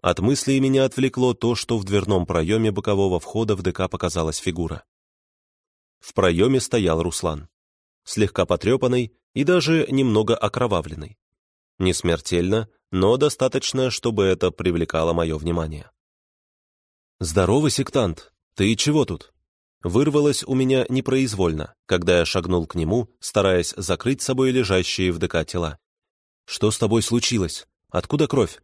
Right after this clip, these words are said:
Ты подрался?" Руслан, кашлянув, стряхнул пыль, грязь и следы крови с плеча, после чего присел на корточки, по-пацански.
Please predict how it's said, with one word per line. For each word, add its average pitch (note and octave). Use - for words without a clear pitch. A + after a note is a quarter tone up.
Ты F2+
подрался?" F2
Руслан, F2+
кашлянув, G#2+
стряхнул A2
пыль, E2
грязь F#2
и G2
следы F2+
крови F#2+
с -
плеча, E2+
после G2
чего F2+
присел F#2
на G2+
корточки, -
по-пацански. F2+